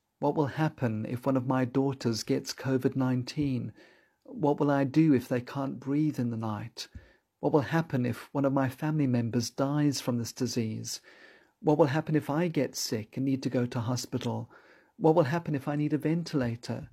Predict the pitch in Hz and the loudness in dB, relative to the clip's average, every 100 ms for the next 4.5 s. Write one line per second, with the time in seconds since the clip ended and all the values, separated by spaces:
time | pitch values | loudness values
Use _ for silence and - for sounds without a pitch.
0 | _ - _ _ - 156 165 127 165 165 | _ -20 _ _ 2 4 4 2 -2 0
1 | 147 - 147 170 190 160 127 123 117 131 | 0 2 2 2 2 0 -2 -4 -4 -4
2 | 120 113 117 - 123 110 123 131 _ _ | -6 -6 -10 -8 -6 -6 -10 -16 _ _
3 | _ _ _ _ _ _ _ _ _ - | _ _ _ _ _ _ _ _ _ -8
4 | 202 214 - 202 | -6 -4 -2 -2